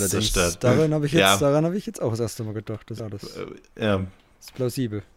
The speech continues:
Speaker 1: Gerade wenn man dann dran denkt, dass wir im Rising Storm Podcast ja darüber gesprochen haben, da, äh, direkt eine Live-Schalte dann <laughs> stattfindet, kurz nachdem der Angriff vorbei ist und die Kommunikation wieder funktioniert.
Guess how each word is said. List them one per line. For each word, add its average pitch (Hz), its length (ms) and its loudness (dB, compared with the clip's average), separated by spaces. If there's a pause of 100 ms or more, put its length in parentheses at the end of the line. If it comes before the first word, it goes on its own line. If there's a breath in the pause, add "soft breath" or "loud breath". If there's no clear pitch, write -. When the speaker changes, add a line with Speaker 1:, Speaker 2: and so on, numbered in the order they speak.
(180)
Speaker 1:
Gerade 135 280 4
wenn 135 100 4
man 131 100 4
dann 123 140 4
dran 117 160 4
denkt, 127 200 2
dass 117 120 0
wir 117 80 0
im 110 100 0
Rising 110 240 2
Storm 117 220 0
Podcast - 360 -6
ja 110 60 -2
darüber 104 260 -4
gesprochen 104 400 -8
haben, 98 160 -8
da, 95 340 -6
äh, 95 40 -8
direkt 104 280 -2
eine 101 80 -2
Live-Schalte 104 520 0
dann 110 140 -2
<laughs> - 0 -
stattfindet, 107 580 -2
kurz - 240 -6
nachdem 104 300 -6
der 110 80 -6
Angriff 110 260 -6
vorbei 107 280 -4
ist - 140 -12 (560 loud breath)
und 113 80 -8
die 107 40 -4
Kommunikation 110 580 0
wieder 107 140 2
funktioniert. 107 560 -6